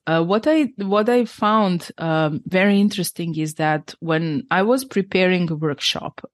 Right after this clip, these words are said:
um, I usually have a plan, which is promotional plan of eight weeks. And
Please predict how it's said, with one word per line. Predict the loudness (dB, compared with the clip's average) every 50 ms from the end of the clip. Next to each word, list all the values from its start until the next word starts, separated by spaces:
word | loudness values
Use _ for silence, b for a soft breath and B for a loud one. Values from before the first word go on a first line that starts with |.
| -6
um, | -4 -2 0 0 0 -2 -2 -6 -8 _ -2
I | 0 2
usually | 2 2 2 2 2 2 4 4 2 2
have | 2 0 0 -2 0 -2 -4
a |
plan, | -8 _ -8 -4 0 2 2 2 2 2 0 -2 -4 -6
which | -6 -6 -4 -4 -4 -4 -2
is | -2 -2 -4 -6 _ _ -12 -10 -8 -8 -10
promotional | -8 -4 -2 0 2 4 2 2 2 2 -2 -2
plan | 0 0 2 2 2 0
of | -2 -4 -2
eight | -2 -2 -2 -4 -6
weeks. | -10 -8 -8 -8 -10 -12 -12 -10 -8 -10 -10 -12 -16 -20 -20 B B B B B B B B B B B B
And | 0 2 4 4 4 4 4 2 0 0 -4